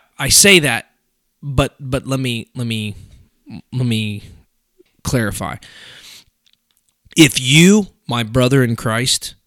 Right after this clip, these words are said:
were struggling or going through something, then I would stand next to you in that. But, like, there are things that happen historically. I mean,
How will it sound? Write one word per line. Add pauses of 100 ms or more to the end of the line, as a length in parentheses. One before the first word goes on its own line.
(140)
were
struggling
or
going
through
something,
then
I
would
stand (140)
next
to
you
in
that.
But,
like, (520)
there
are
things
that
happen
historically. (560)
I
mean,